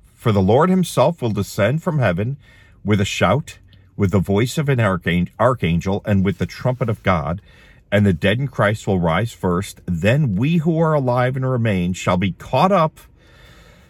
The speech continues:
together with them in the clouds to meet the Lord in the air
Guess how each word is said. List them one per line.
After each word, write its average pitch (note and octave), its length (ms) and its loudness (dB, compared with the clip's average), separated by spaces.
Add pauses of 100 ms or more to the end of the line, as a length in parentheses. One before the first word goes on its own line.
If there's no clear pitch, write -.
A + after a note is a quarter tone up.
(120)
together C3+ 460 2
with F#2+ 200 2
them F#2 200 2
in G2+ 80 2
the G2 100 2
clouds A2 800 -2 (500)
to - 140 0
meet D3 300 2
the C3 100 2
Lord A2 400 2
in A2+ 140 4
the A#2 240 -2
air C#3 520 2